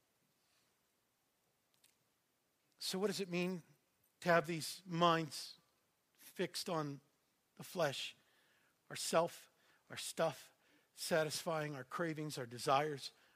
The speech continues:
our picture of what our life should be like?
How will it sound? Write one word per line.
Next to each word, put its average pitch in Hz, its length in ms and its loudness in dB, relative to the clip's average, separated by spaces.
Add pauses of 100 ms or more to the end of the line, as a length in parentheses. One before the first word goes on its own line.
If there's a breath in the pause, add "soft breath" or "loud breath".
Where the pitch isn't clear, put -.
(260 soft breath)
our 165 80 -4
picture 175 440 -2
of 127 100 -8
what 147 140 0
our 139 160 0
life 143 260 -4
should 151 260 -6
be 151 140 -14
like? 147 400 -8